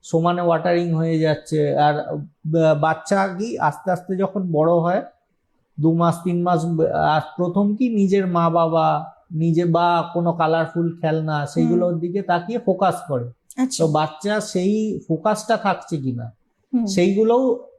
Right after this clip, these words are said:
Speaker 1: যদি একটু সচেতন বাবা মা হন, তারা কিন্তু, যে অনেকে বুঝে নিয়ে আসেন ডাক্তারবাবুর কাছে যে,
Speaker 2: হুম।
Speaker 1: "ডাক্তারবাবু, বাচ্চা কিন্তু ঠিকঠাক দেখছে না,
Speaker 2: হুম, হুম।
Speaker 1: মনে হচ্ছে যে বাচ্চা, আহ, যখন দেখানো হচ্ছে
Speaker 2: হুম।
Speaker 1: খেলনা বা আমাদের দিকে তাকালে,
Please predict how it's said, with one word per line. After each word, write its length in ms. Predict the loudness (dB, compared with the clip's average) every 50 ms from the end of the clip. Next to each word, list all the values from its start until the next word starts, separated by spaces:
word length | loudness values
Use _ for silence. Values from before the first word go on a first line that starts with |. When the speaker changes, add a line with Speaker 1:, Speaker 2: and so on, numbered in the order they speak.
| -6 -2
Speaker 1:
যদি 300 | 0 2 2 2 2 2
একটু 260 | 0 0 0 -2 0
সচেতন 540 | 2 0 0 0 0 0 0 -2 -2 0 0
বাবা 220 | 0 0 0 0
মা 180 | -2 -2 -2 0
হন, 340 | 0 0 0 -2 -4 -8 -14 -6 _
তারা 240 | 0 2 2 2 2
কিন্তু, 320 | 0 0 0 2 2 4 4
যে 120 | 4 2
অনেকে 540 | 2 2 0 0 0 0 0 0 -2 -4 -6 -6 -4 -2
বুঝে 300 | 0 0 2 2 2 2
নিয়ে 200 | 2 2 2 0
আসেন 320 | 0 0 0 0 0 0 2
ডাক্তারবাবুর 480 | 0 0 0 0 2 2 2 2 2
কাছে 260 | 0 0 0 0 0 0
যে, 200 | 2 2 4 4
Speaker 2:
হুম। 100 | 4 2
Speaker 1:
"ডাক্তারবাবু, 400 | 2 0 0 0 2 2 4 4
বাচ্চা 300 | 2 0 2 0 -2 0
কিন্তু 220 | 0 0 -2 -2
ঠিকঠাক 360 | -2 -4 -6 -2 -2 -2 0
দেখছে 480 | 0 0 0 0 0 -2 -2 -2 0 0
না, 180 | 0 0 0 0
Speaker 2:
হুম, 200 | 0 0 2 0
হুম। 220 | -2 -4 -8 -6 -2
Speaker 1:
মনে 200 | -2 0 2 4
হচ্ছে 320 | 4 4 2 2 0 0 0
যে 120 | 2 2
বাচ্চা, 460 | 2 2 2 2 0 0 2 4 4
আহ, 680 | 2 2 -2 -6 -16 -20 _ -2 2 4 4 4 4 4
যখন 320 | 2 2 2 2 0 2
দেখানো 400 | 2 2 2 2 0 0 2 0
হচ্ছে 220 | 0 -2 -2 -2 0
Speaker 2:
হুম। 100 | 0 2
Speaker 1:
খেলনা 320 | 2 2 2 0 0 0
বা 220 | 0 0 2 2 2
আমাদের 400 | 0 0 0 2 2 0 2 0
দিকে 220 | 0 0 0 0
তাকালে, 500 | 0 0 0 2 0 2 2 0 0